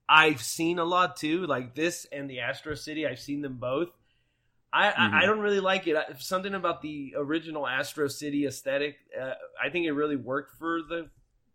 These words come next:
Speaker 1: the, the, the whole machine. This one, I just, it doesn't
Speaker 2: Mm-hmm.
Speaker 1: give me the same vibes. I don't know what it is. And like you said, it's still dated, the other one. I don't like the way the marquee on top looks that much. I know it's supposed to be upgraded with lights. I'm assuming it's backlit.
Speaker 2: Right.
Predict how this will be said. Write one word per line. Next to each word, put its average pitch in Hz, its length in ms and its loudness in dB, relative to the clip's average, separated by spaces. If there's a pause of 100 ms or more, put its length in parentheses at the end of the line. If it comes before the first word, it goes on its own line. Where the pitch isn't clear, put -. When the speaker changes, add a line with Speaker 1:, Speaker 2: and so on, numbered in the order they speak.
(160)
Speaker 1:
the, 160 180 2 (120)
the, 147 600 -4
the 147 160 2
whole 156 300 0
machine. 170 540 -4
This 170 260 -4
one, 175 260 -4 (180)
I 143 140 -2
just, 147 240 -10
it 131 80 -4
doesn't 110 140 2
Speaker 2:
Mm-hmm. 101 120 2
Speaker 1:
give 165 140 2
me 156 60 0
the 139 100 -6
same 143 240 -4
vibes. 127 320 -4
I 143 80 -2
don't 156 100 -4
know 151 120 -4
what 139 180 0
it 127 140 -10
is. 123 340 -16 (640)
And 156 120 2
like 165 120 2
you 185 60 -4
said, 202 200 2
it's 175 120 -2
still 202 180 0
dated, 156 420 0
the 151 120 2
other 151 180 4
one. 165 220 -2
I 143 80 0
don't 175 140 0
like 170 180 -4
the 160 80 -6
way 151 160 -2
the 147 80 0
marquee 135 460 -6
on 151 120 -4
top 151 300 -2
looks 151 200 -12
that 151 180 -2
much. 151 240 -8
I 135 80 -2
know 147 180 -2
it's 147 140 -4
supposed 139 240 -8
to 135 60 -14
be 143 220 -2
upgraded 139 520 -4
with 123 180 -14
lights. 120 540 -10 (120)
I'm 135 140 -6
assuming 151 340 -6
it's 139 220 -8 (220)
backlit. 135 420 -2
Speaker 2:
Right. 90 260 -2